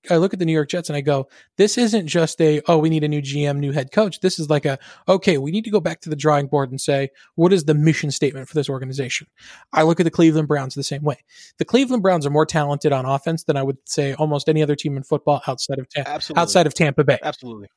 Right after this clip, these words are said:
Speaker 1: Outside of Tampa Bay.
Speaker 2: Absolutely.
Speaker 1: And I look at it and I go, "Okay, so I was never a big Baker guy." Um, yeah, he was accurate. Yeah, he had a decent arm.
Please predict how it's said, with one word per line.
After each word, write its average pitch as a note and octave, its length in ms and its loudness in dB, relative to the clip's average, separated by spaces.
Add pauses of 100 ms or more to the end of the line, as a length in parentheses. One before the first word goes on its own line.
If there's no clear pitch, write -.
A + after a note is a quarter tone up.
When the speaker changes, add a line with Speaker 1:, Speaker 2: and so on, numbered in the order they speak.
(160)
Speaker 1:
Outside D#3 300 4
of C#3 40 0
Tampa C#3+ 260 0
Bay. B2+ 60 -10
Speaker 2:
Absolutely. G#2 400 -14 (300)
Speaker 1:
And D3 480 0 (480)
I E3 60 -2
look E3+ 180 0
at F3+ 120 2
it - 20 -10
and D3 80 -6
I D3+ 80 -4
go, C#3+ 200 -2
"Okay, D#3+ 300 0 (600)
so C#3+ 560 0 (920)
I F3+ 160 2
was G#3+ 180 0
never F3+ 280 2
a D3+ 60 2
big D3+ 220 0
Baker D3 300 -2
guy." B2+ 380 -6 (720)
Um, C3+ 300 0
yeah, D3+ 160 4
he D#3 80 4
was D3 120 2
accurate. D3 460 0
Yeah, D3 140 2
he C#3+ 100 0
had D3 140 2
a C#3 60 -2
decent C#3+ 340 -4
arm. C#3+ 240 -2